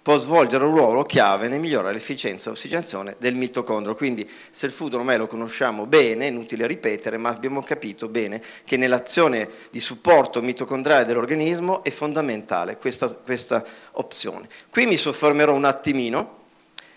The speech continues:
perché questa è una slide molto importante, base della medicina funzionale, che io poi l'ho chiamata strategica, proprio perché abbiamo delle strategie da attuare per fare prevenzione, perché la prima cosa che medicina funzionale è prevenzione.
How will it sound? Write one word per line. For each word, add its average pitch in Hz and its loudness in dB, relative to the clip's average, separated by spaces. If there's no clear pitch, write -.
perché 139 2
questa 180 0
è - 4
una 123 2
slide 127 4
molto 165 2
importante, 143 2
base 147 8
della 127 2
medicina 131 -2
funzionale, 113 -6
che - -10
io 139 0
poi 113 -2
l'ho 110 -4
chiamata 113 -4
strategica, 113 -6
proprio 127 -8
perché 110 -4
abbiamo 143 2
delle 143 4
strategie 143 0
da 117 0
attuare 110 2
per 123 -4
fare 110 4
prevenzione, 151 2
perché 127 -4
la 135 4
prima 160 0
cosa 151 2
che 139 2
medicina 135 -2
funzionale 131 0
è 139 0
prevenzione. 131 4